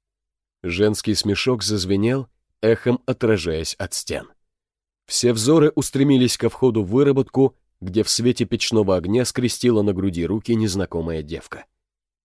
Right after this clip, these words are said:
Нет, не девка то явилась. Царевна. Степан таких в жизни не видал. Высокая, тонкая, в платье чудном,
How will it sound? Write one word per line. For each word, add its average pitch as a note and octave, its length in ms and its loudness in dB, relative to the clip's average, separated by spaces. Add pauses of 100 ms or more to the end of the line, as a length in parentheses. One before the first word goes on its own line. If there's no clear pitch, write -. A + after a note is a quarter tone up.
(260)
Нет, F2+ 460 -10 (880)
не F#2 260 -4
девка G#2 440 -2
то F#2 140 -6
явилась. D2 640 -8 (880)
Царевна. D#2+ 680 -6 (1200)
Степан G#2+ 640 -2
таких A2 420 -2
в F2 40 -12
жизни E2+ 460 -2
не E2 160 -4
видал. D#2 420 -8 (1080)
Высокая, E2+ 880 -4 (520)
тонкая, G#2+ 680 0 (300)
в - 120 -20
платье F#2+ 640 -2
чудном, G2 640 -4